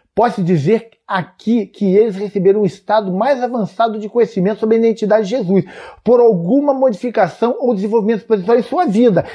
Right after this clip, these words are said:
Eles foram se transformando, se tornando aptos a receber informações. Talvez mediante essa revelação mais elevada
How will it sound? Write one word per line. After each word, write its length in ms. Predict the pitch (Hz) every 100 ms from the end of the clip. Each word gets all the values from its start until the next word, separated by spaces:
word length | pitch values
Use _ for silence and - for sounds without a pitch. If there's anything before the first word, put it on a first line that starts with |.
| -
Eles 220 | 269 208
foram 240 | 277 392
se 100 | 240 285
transformando, 500 | 269 - 202 254 269
se 60 |
tornando 420 | 262 269 277 254
aptos 400 | 220 262 - 175
a 40 | 156
receber 440 | 160 165 147 160
informações. 720 | 151 151 135 131 - 117 107 _ _ _ -
Talvez 360 | 202 190 277
mediante 500 | 233 269 180 208 214
essa 140 | 196 190
revelação 500 | 165 165 156 - 196
mais 200 | 180 151
elevada 640 | 151 127 131 185 156 131